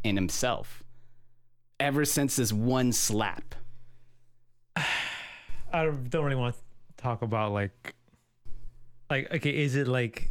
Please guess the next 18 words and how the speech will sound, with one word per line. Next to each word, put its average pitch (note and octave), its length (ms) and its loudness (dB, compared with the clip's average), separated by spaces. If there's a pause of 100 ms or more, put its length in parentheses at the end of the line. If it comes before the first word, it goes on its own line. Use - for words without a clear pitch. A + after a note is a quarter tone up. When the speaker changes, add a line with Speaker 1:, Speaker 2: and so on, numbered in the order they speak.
(120)
Speaker 2:
for C3 280 4
sure C3+ 480 2
that A#2+ 200 2
she, A#2 560 0 (380)
that C3 180 2
she A#2+ 120 2
cheated B2+ 280 2
on B2 180 2
Will? E3+ 260 2 (520)
Speaker 1:
Yep. - 200 -2 (1200)
Will G#2+ 220 4
Cuck. - 500 2 (560)
Hashtag C#3 440 4
Will D3+ 240 4
Cuck D3+ 400 2
Tom D3+ 300 2
Segura, D3 500 2
man. G#2 360 2